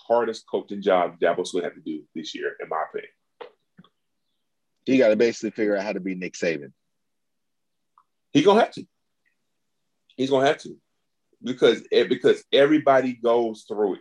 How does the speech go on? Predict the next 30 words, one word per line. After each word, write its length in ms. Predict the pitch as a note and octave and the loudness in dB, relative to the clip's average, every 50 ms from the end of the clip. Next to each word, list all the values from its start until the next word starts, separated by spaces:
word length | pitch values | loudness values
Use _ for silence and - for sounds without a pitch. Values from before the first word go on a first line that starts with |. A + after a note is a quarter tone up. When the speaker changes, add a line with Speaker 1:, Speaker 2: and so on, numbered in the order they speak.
| _ - | _ -8
Speaker 1:
Even, 220 | C#3+ D3+ D3 - - - - - | -6 -6 -8 -8 -12 -16 -8 -2
you 120 | B2+ C#3 | 2 2
know, 120 | A#2 G2 - - | 2 2 0 -4
Saban 420 | - - - D3 F3 F3 F3+ E3 | -6 0 2 2 4 4 4 4
ain't 260 | D#3+ D#3 D3+ C#3 B2 A#2+ | 2 4 4 2 0 -2
won, 460 | A#2+ A#2+ C3 C3+ B2+ A#2+ A#2 A2 - - - - - - | -2 0 2 2 2 0 -2 -4 -8 -10 -12 -14 -4 0
hell, 320 | F3+ F#3+ F3+ B2 F#2+ - - | 4 6 6 6 4 2 -2
said 280 | - - - D#3 - | -4 0 2 2 2
the 80 | - C3+ | 2 2
last, 240 | D3 E3 F3+ E3 - | 2 2 2 2 0
with 100 | - - | -2 -2
the 40 | B2 | -2
last 400 | B2 D3 D#3 D#3 D#3 D#3 - - C3 | 0 2 2 2 2 0 -4 -10 -12
ye-, 160 | - D3 - - | -12 -10 -4 -2
uh, 220 | - A#2+ A#2 A2+ | 0 0 0 0
before 240 | A2+ - - D#3+ D#3 | -2 -2 0 0 2
last 300 | D#3+ F3+ G#3+ B3 - - | 2 2 2 0 -2 -6
year, 80 | D3 C#3 | -10 -8
Saban 240 | - E3 F3+ F#3+ | -4 -4 -2 -2
didn't 180 | F3+ D#3+ D#3 D#3 | -2 -4 -6 -8
make 100 | C#3 - | -10 -10
the 60 | C#3 | -6
playoffs 360 | - C#3+ C3 C3+ C#3 - - - _ _ _ _ _ _ _ _ _ _ _ _ _ _ _ _ _ _ _ _ _ _ _ _ _ _ _ _ _ _ _ _ _ _ _ _ _ _ _ _ - | -2 0 0 0 0 -4 -10 -20 _ _ _ _ _ _ _ _ _ _ _ _ _ _ _ _ _ _ _ _ _ _ _ _ _ _ _ _ _ _ _ _ _ _ _ _ _ _ _ _ 2
that 200 | B2+ B2+ G#2+ A#2+ | 4 4 4 4
year. 280 | A#2+ A#2+ C3 D3+ E3 - _ _ _ _ _ _ _ _ _ _ _ _ _ _ _ _ _ _ _ _ _ _ _ _ _ _ | 2 0 0 0 -2 -8 _ _ _ _ _ _ _ _ _ _ _ _ _ _ _ _ _ _ _ _ _ _ _ _ _ _
I 80 | - C3+ | -6 -4
mean, 120 | D#3+ E3+ | -2 0
it 40 | F#3+ | 0
happens. 180 | D4+ G#4 G#4 G3+ | 0 0 0 2
Speaker 2:
Nope. 200 | G#3 - F4+ | 2 2 2